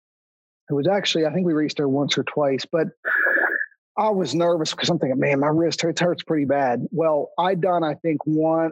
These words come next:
a lap and a half, and my wrist hurt so bad, I just could not hang on. <clears throat> This is during the A T V race. I don't do the bike race the next day, drive home. I remember I went to the doctor, got an x-ray, and he was like, "Yeah, it's broke." And I'm like,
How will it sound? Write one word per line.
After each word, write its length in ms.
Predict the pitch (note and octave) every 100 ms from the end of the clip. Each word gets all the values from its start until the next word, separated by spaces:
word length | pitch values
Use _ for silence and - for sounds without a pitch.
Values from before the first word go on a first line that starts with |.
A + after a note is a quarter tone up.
| -
a 40 |
lap 320 | E3+ E3 F3 E3
and 100 | D#3+
a 40 |
half, 400 | C#3+ D3 D3 D3 - _ _ _
and 100 | E3
my 120 | D3+
wrist 400 | C#3+ D3 D#3+ C#3+
hurt 240 | - C#3+ -
so 640 | - - - F3 E3 D#3+
bad, 340 | D3 D3+ D3+ D3
I 120 | D3+
just 240 | C#3+ C#3
could 220 | - D3 C3
not 300 | C#3+ C#3+ B2+
hang 260 | C#3 C#3
on. 320 | C3+ A#2 - - _ _
<clears throat> 420 | - - - E3 D#3+
This 200 | G3+ G3
is 80 |
during 260 | D#3+ F#3+ F3
the 140 | E3
A 20 | D#3
T 140 | -
V 160 | C#3+ B2+
race. 400 | A#2 G2 - - _ _ _ _ _ _ _ -
I 120 | E3
don't 240 | D#3+ G3 G3+
do 100 | G#3
the 80 |
bike 300 | F3+ F3 E3
race 220 | D#3+ D#3 -
the 40 |
next 220 | D#3+ C#3+
day, 160 | D#3 D3
drive 340 | C3 E3 F3
home. 380 | D3+ D#3 D3+ C#3+ - - - - - _ -
I 60 |
remember 340 | E3+ F3 E3 D#3
I 100 | D#3+
went 140 | F#3+
to 60 | F#3
the 120 | F3+
doctor, 440 | E3 E3 D#3+ E3 D3+ D3 _
got 160 | F3 F#3
an 100 | F3+
x-ray, 460 | E3+ - E3 E3+ E3+
and 100 | D#3
he 80 |
was 120 | F3 D#3
like, 180 | D#3
"Yeah, 160 | G3 G#3
it's 360 | F#3+ F3 F3+ -
broke." 380 | - F#3 C3 _ -
And 100 | E3
I'm 100 | E3+
like, 200 | D3+